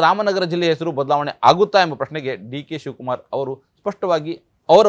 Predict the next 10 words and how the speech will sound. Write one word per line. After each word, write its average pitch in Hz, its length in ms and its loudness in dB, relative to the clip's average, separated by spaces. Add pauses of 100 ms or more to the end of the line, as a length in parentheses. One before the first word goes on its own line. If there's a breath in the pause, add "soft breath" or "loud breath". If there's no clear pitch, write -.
ಉತ್ತರ 143 300 -6
ನೀಡಿದ್ದಾರೆ. 104 420 -10
ಅಂದರೆ 156 180 -12 (360 soft breath)
ಜಿಲ್ಲೆಯಲ್ಲಿರುವ 165 640 0 (140)
ಚನ್ನಪಟ್ಟಣ, 123 540 -6 (380)
ಮಾಗಡಿ, 120 400 0 (140)
ಕನಕಪುರ 127 440 -6 (160)
ಹಾಗೂ 107 200 -6 (400)
ರಾಮನಗರ 113 580 0 (1080)
ಮತ್ತು 185 240 -4